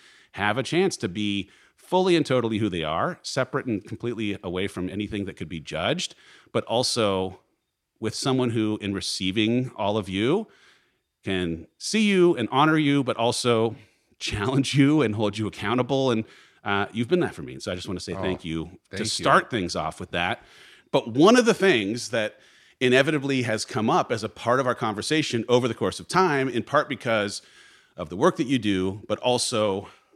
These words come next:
Speaker 1: the work that you did years and years ago in establishing this treatment facility that I have just recently myself been a really amazing beneficiary of the work that is done there.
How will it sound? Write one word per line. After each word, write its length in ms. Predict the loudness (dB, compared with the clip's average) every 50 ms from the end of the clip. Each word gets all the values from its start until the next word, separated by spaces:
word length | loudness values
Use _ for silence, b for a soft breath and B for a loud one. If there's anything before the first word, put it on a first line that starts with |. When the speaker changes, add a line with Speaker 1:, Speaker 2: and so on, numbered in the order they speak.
| _ _ -6
Speaker 1:
the 140 | -2 -2 -2
work 400 | -2 -2 -2 -2 -2 -2 -4 -6
that 240 | -6 -4 -4 -4 -4
you 420 | -4 -4 -4 -4 -4 -6 -6 -8 -12 _ _ _ _ _ _ _ -20 -20 _
did 440 | -4 -2 0 0 0 -2 -6 -8 -12
years 300 | -6 0 2 2 2 2 2
and 60 | 0
years 140 | 0 -2 -2
ago 440 | -4 -2 0 0 0 -2 -4 -6 -8
in 120 | -8 -8
establishing 760 | -8 -8 -6 -6 -6 -4 -6 -6 -8 -4 -4 -2 -2 -4 -6 B B B B B B B B B _
this 200 | -8 -6 -6 -6
treatment 280 | -8 -8 -8 -8 -8 -8
facility 460 | -8 -8 -8 -6 -6 -6 -6 -6 -6
that 140 | -6 -6 -4
I 140 | -4 -4 -2
have 280 | -2 -4 -6 -6 -12 -20 _ _ _ _
just 260 | -8 -8 -8 -6 -6
recently 340 | -6 -6 -6 -6 -8 -8 -6
myself 640 | -6 -6 -6 -8 -8 -8 -8 -8 -10 -12 -14 -20 _ _ _ _ _ _ _ _ _ _ _ _ _
been 260 | -10 -8 -8 -8 -10 -14 _ _ _ _ _ _ _
a 100 | -6 -6
really 560 | -6 -8 -6 0 4 6 6 8 6 6 4 2
amazing 640 | 0 0 0 2 2 0 0 0 -2 -2 -2 -2 -2
beneficiary 800 | -2 -4 -4 -2 -2 -4 -4 -4 -4 -6 -6 -4 -4 -2 -2
of 120 | -4 -4 -4
the 80 | -6 -6
work 280 | -2 -2 -2 -2 -2
that 120 | -4 -4 -6
is 120 | -6 0
done 260 | 4 4 6 6 6
there. 300 | 6 4 0 -4 -8 -12